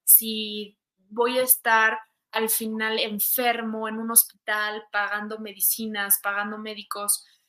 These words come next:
Entonces, creo que es más importante regresarnos a pensar, güey, ¿qué es más importante? ¿Que yo haga un chingo de dinero o que primero yo invierta en mí, esté sano yo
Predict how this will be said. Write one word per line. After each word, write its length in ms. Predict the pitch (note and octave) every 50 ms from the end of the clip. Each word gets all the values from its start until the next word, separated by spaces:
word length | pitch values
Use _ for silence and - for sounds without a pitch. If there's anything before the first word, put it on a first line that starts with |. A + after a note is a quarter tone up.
| _ _ _
Entonces, 380 | - A3+ A3+ A#3+ C4 C4 C4 - _ _ _ _ _ _ _ _ _
creo 300 | - A#3 B3 C#4+ D4+ D4
que 80 | F#4
es 180 | F#4+ - - -
más 400 | C4+ C4+ C#4+ D#4 E4+ E4+ E4 -
importante 760 | F4+ F4 E4 E4+ C#4 B3 A#3 - B3+ B3+ B3 B3 A#3+ - A#3+
regresarnos 1040 | A#3+ A#3+ A3+ A3 G3+ G#3 G3+ G3+ - - A3+ A3 A3 A3+ A3+ A#3 A#3+ B3 C4 B3+ -
a 120 | A3+ G3+ -
pensar, 460 | - G3+ F#3+ F#3+ - A3 G#3+ G#3 G3+
güey, 180 | G3 G#3 G#3+ G#3
¿qué 120 | - B3+
es 80 | C4+ D4+
más 200 | D#4+ E4+ E4 -
importante? 600 | C4+ B3+ - - - - G#3+ A3 A3 G#3+ G#3 -
¿Que 120 | - G3+
yo 120 | G3 A#3+
haga 120 | B3+ - E4
un 120 | E4+ E4
chingo 340 | D#4+ - - C4 C4+ C#4+ C#4
de 80 | B3+ A3+
dinero 380 | F#3 F3 F3+ F3+ F#3 B3 F#4 - - - - - - - _ _ -
o 160 | A3 G#3+ - _
que 200 | - A#3+ A3+ A3+ -
primero 560 | - A3+ A3+ A3+ A3+ A#3+ C4 C#4 C#4+ D4+ E4+ F#4+ E4 C4 A3+
yo 320 | - A#3+ B3 C4+ C#4 D#4 - - - - -
invierta 680 | - - A#3 G#3+ G#3 G#3 A3+ A#3+ B3+ A#3+ B3 B3 - C4
en 240 | B3+ A3+ G#3+ G#3 A3+
mí, 320 | C4+ E4 G4+ C5 B4+ - _ _ _ _ _ _ _
esté 360 | G#3 G#3+ - - - C#4 C#4
sano 520 | C#4 - D4 C#4 C#4 C4+ B3+ A3 F#3+ F#3 F#3
yo 240 | A3 A#3+ B3+ D#4+